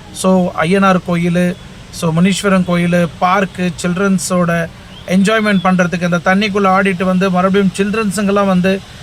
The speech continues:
ஒரு பெரிய லெவல்ல என்டர்டெயின்மெண்ட் பண்றதுக்கு இங்க இடம் இருக்கு. குழந்தைங்க அந்த அளவுக்கு என்ஜாய்மெண்ட் பண்றாங்க. So, இதை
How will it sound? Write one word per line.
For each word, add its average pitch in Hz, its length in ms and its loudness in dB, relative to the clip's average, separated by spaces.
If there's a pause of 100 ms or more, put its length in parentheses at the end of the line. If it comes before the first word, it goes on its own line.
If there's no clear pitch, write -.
(160)
ஒரு 196 200 2
பெரிய 247 360 0
லெவல்ல 220 400 0
என்டர்டெயின்மெண்ட் 208 500 0
பண்றதுக்கு 185 400 0
இங்க 180 240 0
இடம் 185 180 2
இருக்கு. 170 340 -4 (360)
குழந்தைங்க 214 320 0
அந்த 190 240 4
அளவுக்கு 202 340 0
என்ஜாய்மெண்ட் 185 440 2
பண்றாங்க. 165 600 -2 (420)
So, 220 360 -2 (640)
இதை 208 220 0